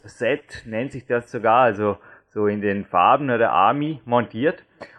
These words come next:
Und da kann man auch ähnliche Übungen machen. Also sagt dir sowas was? Suspension Training und Co. Also ich denke, dass so Training, speziell an den lockeren Trainingstagen gibt's nicht, aber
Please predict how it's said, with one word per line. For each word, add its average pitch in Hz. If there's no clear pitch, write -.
Und 123
da 123
kann 123
man 151
auch 151
ähnliche 143
Übungen 151
machen. 95
Also 113
sagt 131
dir 185
sowas 165
was? 151
Suspension 139
Training 143
und 127
Co. 127
Also 135
ich 170
denke, 151
dass 131
so 160
Training, 147
speziell 143
an 151
den 123
lockeren 127
Trainingstagen 110
gibt's 120
nicht, 110
aber 107